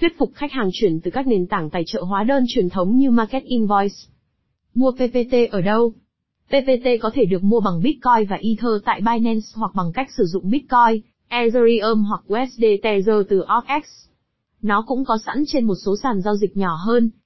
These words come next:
nhưng hơn chín mươi phần trăm khối lượng giao dịch là trên hai sàn giao dịch đó. Hiện tại, không thể mua P P T bằng tiền tệ fiat. Ví lưu trữ P P T. Vì P P T là mã thông báo R C hai không nên bạn có thể lưu trữ nó,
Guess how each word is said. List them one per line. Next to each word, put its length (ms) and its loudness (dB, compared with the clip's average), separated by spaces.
nhưng 260 4
hơn 200 2
chín 220 -4
mươi 140 0
phần 120 -2
trăm 200 -2
khối 200 0
lượng 200 -2
giao 140 -2
dịch 200 -2
là 200 -2
trên 200 -4
hai 180 -2
sàn 220 -4
giao 160 -2
dịch 180 -4
đó. 320 -2
Hiện 280 -2
tại, 240 0
không 240 0
thể 120 0
mua 200 0
P 40 -8
P 300 0
T 40 -4
bằng 200 0
tiền 220 -2
tệ 220 -2
fiat. 280 -2
Ví 160 0
lưu 240 2
trữ 200 -8
P 60 -18
P 320 0
T. 40 -2
Vì 260 2
P 20 -4
P 180 0
T 40 -2
là 140 0
mã 260 -4
thông 180 0
báo 220 0
R 300 0
C 120 -2
hai 160 -4
không 220 -2
nên 160 2
bạn 180 0
có 140 -4
thể 120 2
lưu 240 0
trữ 140 -4
nó, 380 0